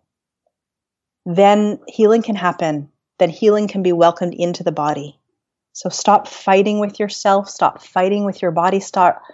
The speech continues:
stop hating yourself or parts of your body, and bring more love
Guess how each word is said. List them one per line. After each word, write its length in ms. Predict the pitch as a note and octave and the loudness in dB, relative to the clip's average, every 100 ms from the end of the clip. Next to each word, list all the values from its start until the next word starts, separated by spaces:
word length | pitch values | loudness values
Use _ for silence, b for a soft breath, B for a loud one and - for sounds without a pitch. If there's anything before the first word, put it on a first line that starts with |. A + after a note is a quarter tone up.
| B | B
stop 340 | - A3 G3+ | -4 0 0
hating 580 | - G3+ G3+ A3+ A3+ G#3+ - _ - | -2 -2 0 2 0 -4 -10 _ -2
yourself 580 | G#3+ G#3 - G#3 G#3+ | -2 0 2 2 2
or 100 | E3+ | -2
parts 380 | D#3+ - A3 A3 | -2 -4 -4 -4
of 100 | G#3 | -6
your 140 | G#3 F#3 | -4 -2
body, 520 | F3+ F3+ G#3 B3 C4 _ _ _ _ _ _ | -2 -2 -2 -4 -8 _ _ _ _ _ _
and 100 | F#3 | -4
bring 260 | F#3+ G3 F#3 | 0 2 2
more 200 | F#3+ G3 | 2 4
love 400 | F#3+ F#3 F#3 | 4 4 2